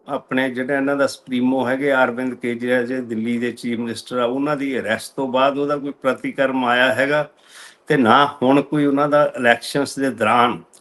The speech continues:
ਕਿਸੇ ਤਰ੍ਹਾਂ ਦਾ ਕੋਈ ਪ੍ਰਤੀਕਰਮ ਆਇਆ ਹੈਗਾ। ਪਰ ਜਿਹੜੀਆਂ ਇਸ ਤਰ੍ਹਾਂ ਦੀਆਂ ਡੈਮਨਿੰਗ ਉਹਨਾਂ ਨੇ ਐਕੁਜੀਸ਼ਨਸ ਲਾਈਆਂ ਨੇ ਕੁੰਵਰ ਵਿਜੇ ਪ੍ਰਤਾਪ ਨੇ, ਉਹ itself ਬਹੁਤ ਇੰਪੋਰਟੈਂਟ ਨੇ।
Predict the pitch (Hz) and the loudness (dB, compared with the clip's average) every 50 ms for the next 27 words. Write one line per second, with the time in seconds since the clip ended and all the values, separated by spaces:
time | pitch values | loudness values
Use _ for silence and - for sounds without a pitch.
0 | - - - - - 156 156 156 - 127 131 131 123 135 135 - - 160 156 - | -6 -4 -4 2 2 2 2 4 4 4 4 4 4 2 -2 0 -2 -4 0 2
1 | - 131 - - 127 120 - 123 117 120 117 107 95 98 104 101 85 82 95 90 | 2 0 2 0 -4 0 2 2 2 2 2 0 0 2 0 0 0 0 -4 -4
2 | 98 101 - - _ - - - - - _ _ - 135 135 127 110 110 123 131 | -4 -6 -6 -10 _ -20 -20 -20 -20 -20 _ _ 2 2 2 2 0 -2 -2 0
3 | 135 156 170 165 156 151 - 139 143 127 - - - 156 143 143 143 139 143 147 | 2 2 4 4 4 2 2 0 -2 -2 -2 -2 -2 0 2 2 2 2 2 2
4 | 147 139 113 87 113 110 113 120 123 131 135 143 143 139 131 139 143 143 147 143 | 2 2 2 2 2 4 4 4 4 4 2 2 2 2 0 0 0 0 0 0
5 | 143 139 139 135 - 139 135 127 - - 147 131 127 135 127 - - 143 135 - | 0 0 -2 -2 -2 -4 -6 -4 -4 -4 -2 0 0 -2 -2 -2 -4 -4 -4 -4
6 | - - 113 107 107 120 123 127 135 131 127 131 127 127 - 127 123 123 120 120 | -4 -2 0 0 2 2 2 4 4 4 4 2 0 -2 -2 -2 -2 -2 -2 -2
7 | 120 123 117 110 123 123 120 - 123 117 - - 120 113 113 110 - 117 117 117 | -2 -4 -2 -2 -2 -2 -2 -4 -6 -4 0 0 0 2 0 -2 -4 -6 -6 -6
8 | 147 151 80 - 120 - - - - 139 139 131 120 117 123 135 143 143 147 131 | -6 -6 -6 -6 -8 -8 -4 0 2 2 2 0 -2 -2 -2 -2 0 -2 -2 -4
9 | 113 107 - 104 95 107 113 117 139 139 139 127 139 131 139 139 | -4 -4 -2 0 0 0 2 2 2 2 0 0 -2 -4 -4 -4